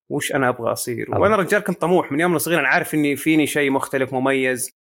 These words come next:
Speaker 1: فيني ثقة بنفسي، بس ما كنت أعرف شو أبغى. فكان ذاك الوقت عبد الرحمن، أنت تعرف،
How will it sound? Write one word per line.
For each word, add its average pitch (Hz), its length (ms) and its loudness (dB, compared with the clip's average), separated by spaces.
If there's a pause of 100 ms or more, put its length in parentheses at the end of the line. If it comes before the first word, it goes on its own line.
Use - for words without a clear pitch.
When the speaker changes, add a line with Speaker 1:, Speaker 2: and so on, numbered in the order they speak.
Speaker 1:
فيني 147 160 4
ثقة 143 220 0
بنفسي، 135 380 -4
بس - 260 -6 (380)
ما 143 160 -2
كنت 123 240 -8
أعرف 110 200 -4
شو 113 80 -8
أبغى. 156 360 -4
فكان 175 460 -4
ذاك 156 220 -2
الوقت 147 400 -4
عبد 120 160 -10
الرحمن، 143 280 -6
أنت 156 120 -2
تعرف، 147 320 -2